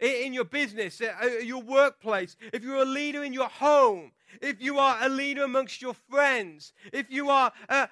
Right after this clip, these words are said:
a small group leader or a leader within the church, then the Bible says that there is safety in having many advisors. It is good to have advisors. It is good to seek counsel.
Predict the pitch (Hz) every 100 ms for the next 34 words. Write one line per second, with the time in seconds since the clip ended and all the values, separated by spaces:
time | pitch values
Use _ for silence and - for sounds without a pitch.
0 | - 247 - 262 285 247 262 294 220 262
1 | 254 233 233 233 233 269 294 277 269 254
2 | 254 247 - - 285 269 202 160 - _
3 | _ 190 196 214 302 277 254 - - 208
4 | 277 285 294 294 - 294 269 214 262 247
5 | 254 240 - - - 302 311 339 - _
6 | 196 170 170 196 _ _ _ _ _ _
7 | 185 208 233 226 226 208 202 202 180 196
8 | 196 190 - _ _ - 254 262 185 -
9 | 302 311 254 202 202 - _ _ 226 180
10 | 254 226 185 190 151 202 202 196 - _
11 | _ _ _ _ _ - 247 190 - 294
12 | 254 214 - - 208 _ 226 226 202 -
13 | -